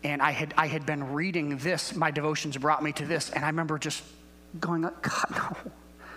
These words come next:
And in my head, as I'm reading this, I'm like, "I am just like Moses." And the Lord just, that day,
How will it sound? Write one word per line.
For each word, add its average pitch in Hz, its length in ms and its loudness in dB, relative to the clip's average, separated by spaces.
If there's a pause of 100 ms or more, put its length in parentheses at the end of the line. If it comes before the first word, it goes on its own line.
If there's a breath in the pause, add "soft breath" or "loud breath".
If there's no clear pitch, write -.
(2000 loud breath)
And 143 140 0
in 147 260 0
my 131 140 2
head, 156 320 2
as 139 120 0
I'm 143 180 2
reading 156 240 2
this, 143 200 -2
I'm 147 140 2
like, 139 220 2
"I 151 120 0
am 170 340 0
just - 420 -2 (200)
like - 280 -2
Moses." 160 640 -2 (1160 loud breath)
And 165 120 2
the 156 80 2
Lord 160 380 2
just, - 340 -2 (200)
that 147 340 2
day, 160 560 0